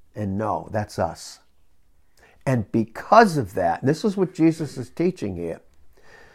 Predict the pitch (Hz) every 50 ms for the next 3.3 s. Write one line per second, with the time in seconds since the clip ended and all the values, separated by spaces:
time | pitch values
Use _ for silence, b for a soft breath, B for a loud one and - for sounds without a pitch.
0 | b b b b b b b b b - 170 208 202 226 233 - - 170 180 185
1 | 190 196 214 208 226 220 196 196 214 202 196 175 180 175 180 196 196 185 185 185
2 | 185 180 185 180 - 160 165 131 147 165 160 151 143 151 202 208 147 95 85 -
3 | - - - - -